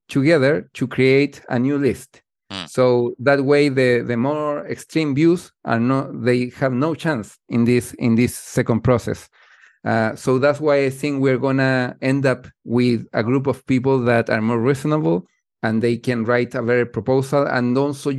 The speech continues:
Speaker 1: we have a lot of, uh, traditional politicians competing. So
Speaker 2: Mm-hmm.
Speaker 1: probably we, we can implement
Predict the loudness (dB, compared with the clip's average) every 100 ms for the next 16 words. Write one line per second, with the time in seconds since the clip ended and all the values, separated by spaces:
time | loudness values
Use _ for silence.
0 | -4 -2 -2 0 0 0 2 2 2 -2
1 | -14 _ _ _ _ _ _ _ -6 -4
2 | -2 0 2 0 -2 -4 0 -2 0 -2
3 | -2 -4 -4 -4 -4 -2 -2 -4 -8 _
4 | _ _ _ -4 0 2 2 -2 _ _
5 | 0 2 2 2 0 0 0 -2 -4 -6
6 | -4 -2 -2 -4 -8 -14 _ _ _ -6
7 | -6 -2 -2 -2 -4 -8